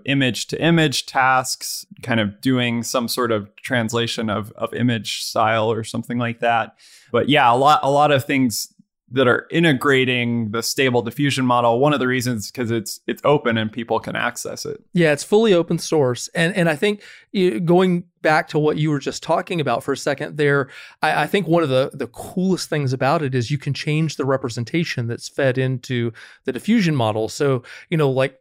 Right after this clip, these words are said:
Speaker 2: as you said, from an accessibility standpoint, you kinda start with this, you know, writing the text out, and the trained model, which has been trained on so many things in human culture and civilization,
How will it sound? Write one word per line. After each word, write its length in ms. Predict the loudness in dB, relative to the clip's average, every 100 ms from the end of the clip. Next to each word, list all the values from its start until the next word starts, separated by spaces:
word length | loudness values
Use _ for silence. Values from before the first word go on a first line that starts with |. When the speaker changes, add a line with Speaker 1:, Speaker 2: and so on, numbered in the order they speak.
| _ -2
Speaker 2:
as 220 | -2 -2
you 80 | -6
said, 320 | 0 0 0
from 160 | -4 -4
an 80 |
accessibility 600 | -6 -4 -6 -2 -2 0 -2
standpoint, 640 | -4 -6 -4 -4 -4 -8 -16 -20 _
you 100 | -6
kinda 220 | -4 -2 -4
start 380 | -2 0 2
with 140 | 0 0
this, 300 | -2 -2 -6
you 80 | -2
know, 80 | 0
writing 420 | 2 0 0 -2
the 80 | -4
text 400 | -4 -6 -4 -2
out, 340 | 2 2 0 -4 -20 _ -4
and 180 | -2
the 40 | -2
trained 380 | -2 0 2 2
model, 420 | 2 2 2 0
which 200 | -2 -4
has 280 | -4 -4 -4
been 220 | -6 -6
trained 480 | -4 -2 -2 -2 -2
on 160 | -4
so 840 | -6 -12 -14 -4 2 6 6 6 4
many 480 | 2 0 -2 -4 -8 -20 _
things 480 | -2 0 0 -4 -4
in 180 | -2 0
human 380 | 0 0 -2
culture 460 | 0 0 0 -2 -2
and 300 | -2 -6 -8
civilization, 800 | -4 0 0 2 0 -2 -4